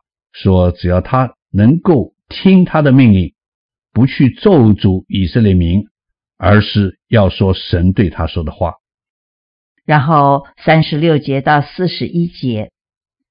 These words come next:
Speaker 2: 巴勒听见巴兰来了，就往摩押京城去迎接他。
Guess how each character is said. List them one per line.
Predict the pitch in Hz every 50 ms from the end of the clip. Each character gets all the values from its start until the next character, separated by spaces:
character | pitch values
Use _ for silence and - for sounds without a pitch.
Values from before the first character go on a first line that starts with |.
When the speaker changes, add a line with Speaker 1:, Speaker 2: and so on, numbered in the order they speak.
| _ _ _ _ _ _ _ _ _ _ _
Speaker 2:
巴 | - 170 180
勒 | 175 175 180 170 160 156 147
听 | 151 - - 185 180 175
见 | 180 185 175 165 -
巴 | - 170 175 180
兰 | 170 165 143 147 151
来 | 151 143 131 120 127
了， | 147 170 180 165 - - _ _ _ _ _ _ _ _ _ _
就 | - - 196 180
往 | 143 156 143 127 107 131
摩 | 131 139 135 147
押 | 165 180 196 185 170
京 | - - - 190 190 190
城 | 190 - - 143 127 135
去 | 131 - - 160 151 143
迎 | - - - 123 123 131 139
接 | 143 - 196 202 214
他。 | 202 - 170 175 160 156 175 175